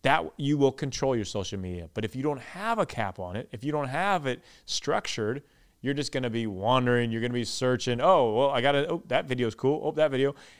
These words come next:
And then all of a sudden, you're watching every single cat video under the sun that you can see. It happens. So you have to control your distractions.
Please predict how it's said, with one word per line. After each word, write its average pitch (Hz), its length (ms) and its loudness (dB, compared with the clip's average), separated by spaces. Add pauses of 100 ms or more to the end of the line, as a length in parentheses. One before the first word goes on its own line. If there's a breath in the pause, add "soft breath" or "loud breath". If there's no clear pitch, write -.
And 147 140 -2
then 165 80 2
all 170 100 8
of 160 60 2
a 156 40 0
sudden, 165 220 0
you're 143 120 0
watching 147 260 4
every 139 160 -2
single 135 240 -2
cat 135 320 -2
video 120 340 0
under 117 200 0
the 101 60 -8
sun 117 240 -4
that 110 140 -4
you 110 60 -6
can 104 100 -6
see. 110 340 -4 (360)
It 139 100 0
happens. 185 600 2 (120)
So - 140 -8
you 131 120 -2
have 135 100 -4
to 127 80 -12
control 123 720 -2 (420)
your 110 100 -6
distractions. 98 800 -6